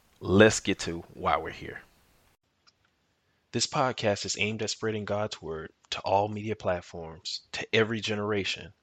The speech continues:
with the intended goal of transforming lives while restoring healing and hope to every listener through the love of Jesus Christ.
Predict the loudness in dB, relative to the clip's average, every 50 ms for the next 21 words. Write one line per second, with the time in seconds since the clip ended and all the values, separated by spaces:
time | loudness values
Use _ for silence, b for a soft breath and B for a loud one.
0 | -12 -12 -8 -6 -6 -6 -6 -6 -6 -4 -6 -6 -6 -6 -4 -4 -4 -6 -6 -6
1 | -6 -4 -4 -4 -4 -6 -8 -8 -6 -6 -6 -4 -6 -6 -8 -6 -4 -2 0 0
2 | -2 -4 -6 -8 -10 -12 -12 b b b b b b 0 0 2 2 0 0 0
3 | 0 0 0 0 -2 -2 -4 -6 -6 -4 -2 -2 -4 -4 -8 -16 -16 -18 -20 _
4 | _ _ -2 0 0 0 0 -2 -2 -2 -2 -2 -2 -6 _ b b b b -4
5 | 0 0 0 2 0 0 0 0 0 -2 -2 -8 -10 -14 -18 -20 _ _ -8 -8
6 | -8 -8 -6 -6 -6 -6 -8 -8 -8 -8 -8 -8 -8 -6 -8 -8 -6 -8 -8 -8
7 | -8 -12 -18 -20